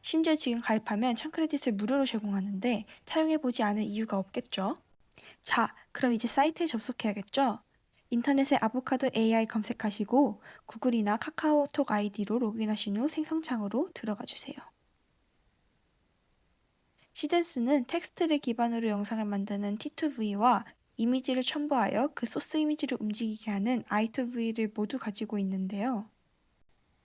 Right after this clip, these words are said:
각 카테고리 모두 프로와 라이트 모델을 가지고 있으니 둘 중에서 하나를 선택하시면 됩니다.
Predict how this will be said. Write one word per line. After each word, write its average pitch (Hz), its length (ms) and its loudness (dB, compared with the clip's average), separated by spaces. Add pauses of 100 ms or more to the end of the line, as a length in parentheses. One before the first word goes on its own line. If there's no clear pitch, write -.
(140)
각 - 220 -2
카테고리 302 580 2
모두 214 520 0
프로와 247 500 4
라이트 240 360 0
모델을 226 380 0
가지고 220 400 -4
있으니 208 480 -4 (220)
둘 226 160 -2
중에서 240 320 -2
하나를 262 340 0
선택하시면 277 640 -4
됩니다. 196 540 -4